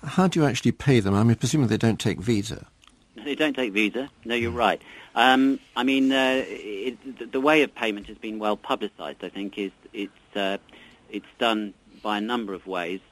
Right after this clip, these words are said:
Speaker 2: Uh, the most recent and the most popular has become, uh, by dropping the money literally in by parachute, uh, from a small plane which, uh, overflies the, the hijacked vessel. Um, what they tend to do then is,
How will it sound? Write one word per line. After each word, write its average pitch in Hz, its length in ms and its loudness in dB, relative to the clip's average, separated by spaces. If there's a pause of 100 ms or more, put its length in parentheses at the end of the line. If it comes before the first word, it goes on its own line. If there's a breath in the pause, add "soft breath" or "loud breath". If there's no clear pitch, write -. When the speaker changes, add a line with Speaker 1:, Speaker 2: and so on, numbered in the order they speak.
(180)
Speaker 2:
Uh, 95 200 -8
the 104 60 -8
most 110 320 -6
recent 110 400 -6
and 104 80 -12
the 101 40 -6
most 95 240 -8
popular 92 420 -6
has 90 100 -10
become, 95 540 -8 (400 soft breath)
uh, 90 140 -8
by 98 260 -2
dropping 98 420 -6
the 95 60 -4
money 98 300 -4
literally 92 540 -8
in 92 140 -18
by 90 220 -10
parachute, 95 640 -8 (440 soft breath)
uh, 90 260 -8 (200)
from 95 160 -4
a 90 60 -10 (100)
small 92 260 -8
plane 90 460 -6
which, - 500 -10
uh, 87 220 -10
overflies 92 720 -4 (160)
the, 87 260 -8 (380 soft breath)
the 95 60 -10
hijacked 92 520 -4
vessel. 104 480 -4 (380 soft breath)
Um, 92 480 -6 (140)
what 104 360 -8
they 98 120 -8
tend 104 300 -6
to 98 60 -18
do 104 220 -10
then 101 180 -6
is, 90 120 -8